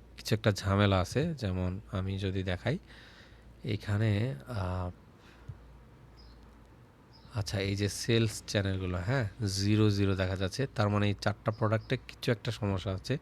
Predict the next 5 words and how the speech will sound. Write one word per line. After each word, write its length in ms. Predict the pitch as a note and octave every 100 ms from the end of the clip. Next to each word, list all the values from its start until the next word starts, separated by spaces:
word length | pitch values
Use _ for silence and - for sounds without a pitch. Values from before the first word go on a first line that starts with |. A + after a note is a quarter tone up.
| - - - - - -
চলেন 240 | - G#2+ G2+
একটু 240 | G2 -
ফিক্স 400 | - - C3+ -
করি। 300 | - G2 A#2 - - - - - - - - - - - - -
ওকে, 540 | G2 F#2 - - A#2